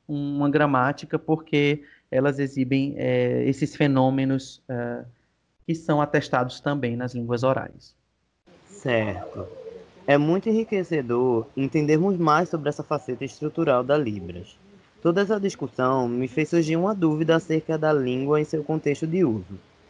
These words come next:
Speaker 2: A gente sabe que no português, por causa de fatores sociais, econômicos e geográficos, há uma questão de uma variedade linguística impressionante. Com,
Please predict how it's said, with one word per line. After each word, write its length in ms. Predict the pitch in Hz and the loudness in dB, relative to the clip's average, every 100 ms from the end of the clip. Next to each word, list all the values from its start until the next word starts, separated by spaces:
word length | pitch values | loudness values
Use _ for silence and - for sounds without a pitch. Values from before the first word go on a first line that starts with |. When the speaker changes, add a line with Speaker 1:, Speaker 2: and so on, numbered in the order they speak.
| - - - - - | -20 -20 -20 -20 -2
Speaker 2:
A 120 | 156 | 0
gente 180 | 202 208 | 2 2
sabe 340 | 180 175 202 | 4 4 2
que 460 | - 185 170 160 143 | -6 -4 -2 -2 -2
no 100 | 135 | -4
português, 720 | 143 135 147 117 123 147 117 | -6 -6 -4 -2 0 -2 -6
por 220 | - 123 | -8 -4
causa 240 | 131 127 | -2 -2
de 60 | 120 | -4
fatores 360 | 127 113 123 117 | -8 -6 -8 -8
sociais, 680 | 120 139 120 110 120 113 110 | -8 -2 2 4 2 2 -2
econômicos 800 | 110 120 110 117 117 110 113 107 | -2 -2 0 0 0 -2 -4 -4
e 60 | |
geográficos, 880 | 107 120 120 117 110 131 131 117 95 - _ _ - - - | 0 2 4 4 4 2 0 -8 -10 -12 _ _ -20 -20 0
há 540 | 131 147 180 185 180 - _ _ | 4 6 6 4 2 -2 _ _
uma 200 | 147 139 | -6 -4
questão 420 | 175 170 - 147 | -4 -6 -6 -6
de 80 | 147 | -6
uma 400 | 160 165 160 165 | -4 -2 -2 0
variedade 800 | 156 160 170 165 151 156 175 185 | 0 0 0 2 2 2 -2 -4
linguística 420 | 180 170 156 - | -4 -6 -6 -8
impressionante. 840 | 175 156 165 - 247 190 117 - 90 _ _ _ _ _ - | -8 -6 -6 -8 -6 -6 -6 -8 -16 _ _ _ _ _ -2
Com, 540 | 143 143 147 143 | 2 2 0 -2